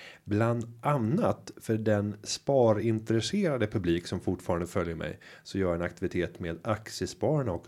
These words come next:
unga aktiesparare den kvällen utöver de företagargrejer jag gör. Det är klockan sjutton och trettio till nitton på Mittuniversitetet, hus F i Östersund.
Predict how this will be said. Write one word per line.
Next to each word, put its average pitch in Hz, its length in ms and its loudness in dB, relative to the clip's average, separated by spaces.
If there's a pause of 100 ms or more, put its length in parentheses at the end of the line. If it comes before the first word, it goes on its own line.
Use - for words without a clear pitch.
unga 120 420 -4
aktiesparare 90 680 -2
den 85 180 -2
kvällen 87 400 -4
utöver 101 460 -2
de 85 160 -4
företagargrejer 90 800 -2
jag 87 120 -4
gör. 82 180 -6 (360)
Det 101 120 2
är 95 40 2
klockan 98 320 -2
sjutton - 380 0
och 101 100 -2
trettio 82 340 -2
till 82 320 -6
nitton 95 800 -2
på 90 120 -6
Mittuniversitetet, 87 1300 -4
hus - 300 -6 (100)
F - 460 -6
i 165 200 -10 (440)
Östersund. - 800 -6